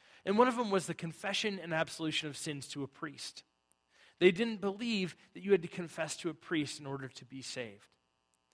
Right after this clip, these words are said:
And, and, and I agree with that. I don't think we need to confess to a priest in order for our sins to be forgiven.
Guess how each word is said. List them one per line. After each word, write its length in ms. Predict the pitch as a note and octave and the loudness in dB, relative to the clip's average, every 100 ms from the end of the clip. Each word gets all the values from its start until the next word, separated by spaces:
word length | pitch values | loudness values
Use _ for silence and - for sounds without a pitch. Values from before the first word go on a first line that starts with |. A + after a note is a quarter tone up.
| - - - | -20 -12 0
And, 160 | G3+ | 4
and, 260 | G#3+ G#3+ A3 | 6 6 6
and 140 | G#3+ | 8
I 80 | B3 | 8
agree 240 | A3+ G#3 | 6 6
with 140 | G#3+ E3+ | 4 6
that. 140 | E3 | 6
I 60 | D#3+ | 6
don't 160 | F3+ E3 | 4 -2
think 180 | G3+ - | -6 -4
we 100 | E3 | -4
need 140 | E3 | -4
to 60 | D3 | -6
confess 580 | - D#3 - F3 - - - | -10 -8 -2 -2 -2 -10 -8
to 240 | - E3+ - | -6 -4 -4
a 80 | |
priest 540 | D3+ - - D#3+ D#3 - | -6 -8 -4 -4 -4 -6
in 80 | D3 | -6
order 240 | C#3+ D3 | -4 -4
for 200 | C#3+ D3+ | -4 0
our 80 | C#3+ | 0
sins 360 | C#3 D3+ C#3+ B2+ | -2 -6 -8 -8
to 100 | C#3+ | -8
be 160 | C#3+ | -6
forgiven. 560 | C#3+ - B2 D3+ C3+ | -8 -10 -4 -2 -2